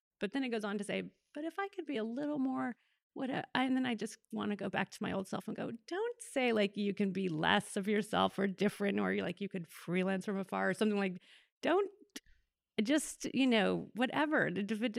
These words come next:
isn't the perfect match, it isn't the perfect match." And, um, and I'm still really grateful for that time. But anyway, if there's any one regret I have in my whole career, it might be that,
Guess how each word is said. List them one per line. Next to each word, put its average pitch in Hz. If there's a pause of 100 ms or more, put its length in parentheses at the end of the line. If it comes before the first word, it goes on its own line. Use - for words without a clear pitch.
isn't 226
the 214
perfect 202
match, 202
it 185
isn't 180
the 170
perfect 175
match." 185
And, 165
um, 156 (480)
and 196
I'm 185
still 202
really 185
grateful 180
for -
that 156
time. 156
But 202
anyway, 160 (480)
if -
there's 202
any 214
one 190
regret 175
I 240
have 202
in 190
my 160
whole 175
career, 175
it 220
might 185
be 180
that, 160